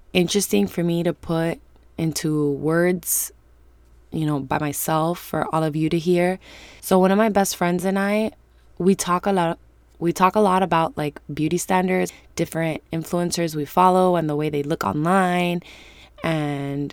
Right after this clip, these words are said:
just all that stuff, you know, the whole culture around, um, plastic surgery, Botox, this, that.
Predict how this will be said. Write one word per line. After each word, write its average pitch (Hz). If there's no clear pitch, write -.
just -
all 135
that -
stuff, 170
you 156
know, 151
the 156
whole 175
culture 175
around, 156
um, 147
plastic -
surgery, 190
Botox, 170
this, 185
that. 180